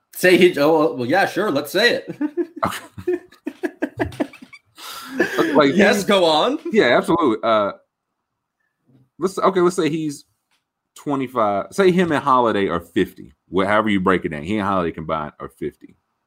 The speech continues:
Speaker 2: Okay. Brook Lopez has been about, let's say he get, like, a steady fifteen. That's sixty-five. P J Tucker and his four point, that puts you at seventy. Okay. For the playoffs,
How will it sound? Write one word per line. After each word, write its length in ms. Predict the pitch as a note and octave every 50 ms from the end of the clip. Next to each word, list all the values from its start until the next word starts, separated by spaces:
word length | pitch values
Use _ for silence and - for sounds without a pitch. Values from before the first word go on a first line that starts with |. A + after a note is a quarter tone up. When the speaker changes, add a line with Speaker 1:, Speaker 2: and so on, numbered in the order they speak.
| _ _ _ _ -
Speaker 2:
Okay. 360 | C#2+ C#2 - D2 C#2+ C2+ C#2+ D2 _ _ _ _ _ _ _ _ _ _ _ _ _ _ _ _ _ _ _ _
Brook 200 | - C3+ - -
Lopez 420 | A#3 A#3+ A#3+ A#3 A#3+ G#3 E3+ E3 C#3+
has 100 | C#3 C3
been 180 | B2+ C3+ C3
about, 260 | B2 B2 B2+ B2 - -
let's 120 | G3+ G3+
say 140 | - A3+ A#3
he 220 | A3+ F#3+ F3+ F3+
get, 80 | - -
like, 160 | D3 C#3+ - - -
a 80 | - G#2+
steady 380 | - - - C#3 B2+ A#2 A2 F#2+
fifteen. 680 | - - A2 F#2+ - - - F#2+ C#2+ A#1+ G1+ - F2+ F2 _ _ _ _ _ _ _ _ _ _ _ _ _ _ _ _ _ _ _ _ _ _ _ -
That's 160 | G2+ A2 -
sixty-five. 720 | - C3+ A#2+ - - A2+ - - A2 G2+ E2+ E2 D#2+ - -
P 120 | C#3+ D#3
J 160 | D3 D#3 D3
Tucker 300 | C#3+ - C#3+ C3 B2+ A#2+
and 100 | G2 G2
his 120 | A2 G2+ -
four 420 | - _ - B2+ B2+ B2+ B2+ B2
point, 300 | B2+ - B2+ A#2 G#2+ -
that 120 | A#2+ B2+ -
puts 160 | F3 - -
you 60 | D3
at 120 | - - -
seventy. 680 | - - - - A#2 G2+ E2 D2+ C2+ - G1+ - F2 - _ _ _ _ _ _ _ _ _ _ _ _ _ _ _ _ _ _ _ _ _ _ _ _ _ _ _ _ -
Okay. 400 | F2 F#2 F#2 G2+ F#2+ F#2+ G2 G2 - _ _ _ _ _ _ _ _ _ _ _ _ _ _ _ _ _ _ _ _ _ _ _ _ _ _ _ _ _ _
For 120 | - B2+ B2
the 80 | A#2 A2
playoffs, 720 | A2+ - E3 F#3 G3 F3 D3 A#2 G2+ F2+ F#2 - - -